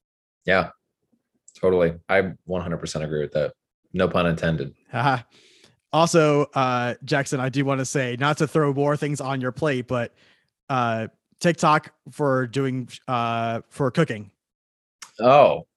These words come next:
Speaker 1: that might be a good idea. Maybe I could branch out there.
Speaker 2: There you go. See? See?
Speaker 1: I'll do emo cooking.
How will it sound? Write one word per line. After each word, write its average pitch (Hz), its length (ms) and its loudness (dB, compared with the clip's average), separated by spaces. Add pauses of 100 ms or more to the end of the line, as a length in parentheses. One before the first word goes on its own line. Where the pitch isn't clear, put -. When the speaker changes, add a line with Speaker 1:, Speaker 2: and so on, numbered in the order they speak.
(560)
Speaker 1:
that 104 180 4
might 117 220 2
be 104 140 2
a 101 40 4
good 95 160 4
idea. 90 360 2
Maybe 95 200 0
I 104 60 6
could 95 180 -6
branch 92 340 -6
out 90 220 2
there. - 260 -12 (300)
Speaker 2:
There 120 120 -6
you 143 100 0
go. 123 280 -4
See? 131 340 -4 (580)
See? 120 220 -6
Speaker 1:
I'll 104 80 0
do 110 240 0
emo 107 260 2
cooking. 87 640 -6